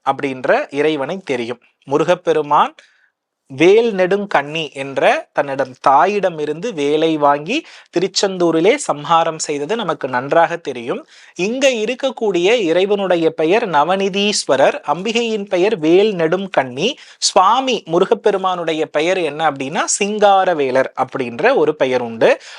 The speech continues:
இது வந்து பாத்தீங்கன்னா கடலோரம் சார்ந்து இருக்கக்கூடிய ஒரு ஆலயமாக இருக்கிறது. ஏன்னா அது நாகை மாவட்டம், நாகைனாலே நமக்கு தெரியும், அது கடல் சம்பந்தப்பட்ட இடம் நமக்கு நன்றாகவே தெரியும். பூச நட்சத்திரத்தில்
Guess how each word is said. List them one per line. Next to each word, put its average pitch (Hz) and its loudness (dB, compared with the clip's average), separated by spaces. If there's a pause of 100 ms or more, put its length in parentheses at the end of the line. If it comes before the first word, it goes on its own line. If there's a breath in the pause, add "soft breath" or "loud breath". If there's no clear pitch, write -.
(140 loud breath)
இது 233 2
வந்து 226 0
பாத்தீங்கன்னா 185 -2 (120)
கடலோரம் 254 2
சார்ந்து 196 2
இருக்கக்கூடிய 180 -6
ஒரு 190 2
ஆலயமாக 156 2
இருக்கிறது. 135 -2
ஏன்னா 175 0
அது 180 0
நாகை 170 2
மாவட்டம், 147 -2
நாகைனாலே 156 0
நமக்கு 156 -6
தெரியும், 135 -2 (280 loud breath)
அது 135 2
கடல் 160 2
சம்பந்தப்பட்ட 143 -6
இடம் 160 -2
நமக்கு 139 -4
நன்றாகவே 127 0
தெரியும். 127 -4 (640 loud breath)
பூச 302 2 (120)
நட்சத்திரத்தில் 170 0